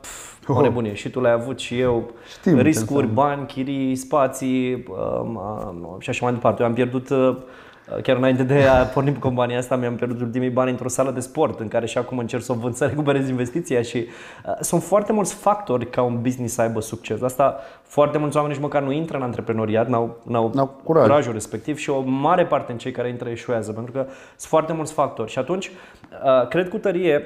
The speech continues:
Speaker 1: că această variantă, a treia variantă de a te afilia cu o companie care deja are un produs foarte bun sau un serviciu foarte bun, tu practic doar ajuți compania respectivă să-l pună în piață, va fi, dacă vrei, uh, modelul,
Speaker 2: De
Speaker 1: uh,
Speaker 2: viitor.
Speaker 1: de viitor, da. Și
Speaker 2: o sută la sută.
Speaker 1: companiile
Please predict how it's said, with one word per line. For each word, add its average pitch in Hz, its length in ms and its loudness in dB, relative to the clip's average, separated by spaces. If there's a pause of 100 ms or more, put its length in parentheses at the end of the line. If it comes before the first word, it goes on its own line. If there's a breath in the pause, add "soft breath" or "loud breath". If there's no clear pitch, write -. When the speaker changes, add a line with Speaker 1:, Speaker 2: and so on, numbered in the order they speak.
(140)
Speaker 1:
că 143 240 0
această 165 400 0
variantă, 151 380 0
a 117 40 2
treia 143 240 2
variantă 131 380 0
de 113 120 2
a 113 80 4
te 117 100 -2
afilia 131 560 -2
cu - 100 -6
o 113 40 -2
companie 127 400 -4
care 120 180 0
deja 117 240 -2
are 156 80 2
un 175 80 0
produs 147 300 -4
foarte 131 260 -2
bun 123 160 -4
sau 117 160 -6
un 110 60 -6
serviciu 113 360 -6
foarte 120 300 -2
bun, 110 240 -2 (300 loud breath)
tu 143 100 -6
practic 156 300 2
doar 156 140 2
ajuți 151 300 -2
compania 147 340 -2
respectivă 143 440 -2
să-l 123 160 -2
pună 123 200 -4
în 113 60 -4
piață, 151 280 -2
va 131 100 2
fi, 143 340 -4 (380 loud breath)
dacă 127 240 0
vrei, 135 320 -2
uh, 120 240 2
modelul, 135 640 2 (180)
Speaker 2:
De 123 80 -2
Speaker 1:
uh, 113 60 0
Speaker 2:
viitor. 117 300 0
Speaker 1:
de 127 100 0
viitor, 120 420 -2 (100)
da. 110 220 -4
Și - 180 -8
Speaker 2:
o - 20 -2
sută 127 120 0
la 127 60 6
sută. 120 120 4
Speaker 1:
companiile 143 460 4